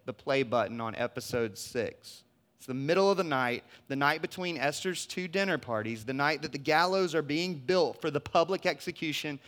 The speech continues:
of Mordecai. Anything can happen here in chapter six. So let's hit play. Chapter six, verse one. "On that night, the king could not sleep, and he gave orders to bring the book of memorable deeds, the chronicles,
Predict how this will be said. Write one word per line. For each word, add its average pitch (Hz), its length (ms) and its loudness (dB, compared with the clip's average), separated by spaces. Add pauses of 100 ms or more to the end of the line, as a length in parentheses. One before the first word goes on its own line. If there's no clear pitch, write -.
(280)
of 139 120 0
Mordecai. 147 640 2
Anything 190 380 2
can 185 140 -2
happen 175 400 4
here 139 180 -2
in 135 100 -2
chapter 135 380 0
six. - 520 -6 (580)
So - 120 -8
let's 156 180 4
hit 175 140 0
play. 120 360 0 (720)
Chapter 175 260 4
six, 208 320 2
verse 185 240 2
one. 147 360 0 (360)
"On 175 220 4
that 220 280 8
night, 175 300 2
the 160 80 -2
king 214 320 0
could 220 300 2
not 214 320 4
sleep, 165 500 -2 (260)
and 170 120 0
he 185 60 2
gave 214 300 6
orders 214 440 4
to 190 100 -2
bring 185 220 0
the 165 60 2
book 196 280 2
of 180 140 2
memorable 214 560 4
deeds, 165 520 0
the 143 100 -4
chronicles, 190 800 0